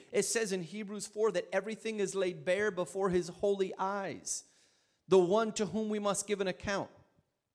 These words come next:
When we get frustrated with what we perceive as injustice in the world, whatever that looks like, and that looks like a lot of different things,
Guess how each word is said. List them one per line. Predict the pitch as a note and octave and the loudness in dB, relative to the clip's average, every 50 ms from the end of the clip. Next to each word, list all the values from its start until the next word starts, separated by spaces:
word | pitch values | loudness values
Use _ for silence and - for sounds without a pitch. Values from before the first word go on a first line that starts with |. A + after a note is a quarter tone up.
| _ _ _ _ _ _ _ _ _ _ _ _ _ _ _ _ _ _ _ _ _ _ _ _ _ _ _ _ _ _ _ _ _ _ _ _ _ _ _ _ | _ _ _ _ _ _ _ _ _ _ _ _ _ _ _ _ _ _ _ _ _ _ _ _ _ _ _ _ _ _ _ _ _ _ _ _ _ _ _ _
When | - D#3+ F3+ | -2 -2 0
we | F3+ A3 | 0 0
get | G3+ G#3+ C4 - | 0 0 -2 -2
frustrated | - - - A3 A3+ G#3 - - - A3+ A3+ G#3 F#3 F3 | -4 0 0 2 2 2 -2 -2 2 2 4 4 4 2
with | E3+ F3+ D#3+ C3 - - - - _ - | 0 0 -2 -2 -6 -12 -20 -20 _ -2
what | E3+ G3+ - | 0 0 2
we | G3 G3+ G3 | 2 0 0
perceive | - - F#3 F3+ - - A3 G#3+ G#3 F#3 | 0 -2 -2 -2 -2 -4 -6 -4 -2 0
as | F3 - | -2 -2
injustice | - - G3+ G3+ G3 F3 C#3 C3 F#3+ G3+ G#3+ - - - D3+ D3 C3+ - - - - _ _ _ _ _ | -2 -2 -2 0 0 0 0 0 0 0 0 -2 -4 -6 -6 -4 -4 -4 -4 -6 -8 _ _ _ _ _
in | - F#3+ F#3+ | 0 2 4
the | E3+ D#3+ | 4 2
world, | D3 D3+ D#3+ C#3+ A#2 G#2+ - - - - _ _ _ _ _ _ _ _ _ _ _ _ _ _ _ _ _ _ - | 2 2 0 0 0 -2 -6 -10 -18 -20 _ _ _ _ _ _ _ _ _ _ _ _ _ _ _ _ _ _ -4
whatever | E3+ F#3 A3+ A#3 A#3+ A#3+ A#3 A#3+ | 2 2 4 6 4 4 4 4
that | G3+ F#3+ E3+ C#3+ | 4 4 2 0
looks | D#3+ D3+ - | -2 -4 -4
like, | - D3+ D#3 | -6 -6 -4
and | E3+ | -4
that | F#3+ G3+ G3+ | -2 -2 0
looks | G3+ G#3+ G#3+ - | -2 -2 -2 -2
like | - G#3 G#3 - | -4 -4 -2 0
a | - | -2
lot | F3 D#3+ D#3+ D#3+ E3+ G3 A3 A3 G#3+ | 0 0 0 0 2 2 2 2 2
of | G#3+ F#3+ | 0 -2
different | G3 G3 G3+ G3 - - | -4 -6 -8 -10 -10 -10
things, | G#3 G3+ F3 B2+ A2 - - - | -10 -10 -10 -12 -16 -20 -20 -20